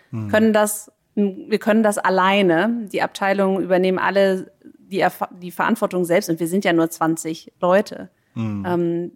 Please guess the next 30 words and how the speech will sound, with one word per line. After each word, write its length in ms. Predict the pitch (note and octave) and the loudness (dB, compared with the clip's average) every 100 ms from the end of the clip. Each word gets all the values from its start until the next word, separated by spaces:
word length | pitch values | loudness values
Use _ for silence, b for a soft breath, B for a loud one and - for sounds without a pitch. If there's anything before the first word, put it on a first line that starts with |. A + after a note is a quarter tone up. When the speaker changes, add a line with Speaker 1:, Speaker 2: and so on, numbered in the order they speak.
| - | -6
Speaker 2:
jeder 300 | F#3 F#3 D3 | 0 2 2
übernimmt 340 | F3 F3+ F#3+ | 2 0 0
da 60 | F3 | -2
die 100 | F3 | -2
Verantwortung 640 | - - G3 G3+ G3 F#3 | -4 -4 -2 -4 -2 -4
und 100 | F3 | -2
wir 100 | F3+ | -2
haben 200 | F3+ F3+ | -2 -2
diese 360 | F3 F3 F3+ | -4 -2 -2
Kuh 200 | F3+ - | -2 -4
vom 240 | G#3 F#3 - | -4 -4 0
Eis 340 | E3+ G#3 - | 0 0 -2
bekommen 640 | - E3+ - D#3+ E3+ F#3+ | -8 -6 0 0 0 -2
und 120 | F3+ F3 | -4 -2
zwar 200 | E3+ F3+ | 0 0
aus 160 | G#3 | 0
dem 180 | G3+ F3 | -2 0
Homeoffice 500 | G#3+ F3 D#3+ F#3 G3+ | 2 2 0 -4 -4
und 120 | E3 | -2
das 120 | E3 | -2
hat 140 | F#3+ - | -4 -2
uns 200 | A3 - | -2 -2
gezeigt, 420 | G#3 G3+ F#3+ F#3 | -4 -2 -2 -2
dass 120 | F3 | -6
wir 140 | F#3+ F#3 | -4 -4
eben 160 | F3+ | -2
in 140 | E3+ F3+ | -2 -2
diesem 320 | F3 F#3 F3+ b b b b _ _ - | -4 -6 -6 b b b b _ _ -6
Remote 800 | F#3 G3 F#3+ G#3+ A3 A#3+ A#3 - _ - F#3+ F#3 _ _ | 0 2 4 4 6 4 0 -12 _ -20 -18 -18 _ _
arbeiten 720 | G3+ G3+ G#3+ G#3 G#3 G#3+ G3+ | 2 2 4 2 2 0 -4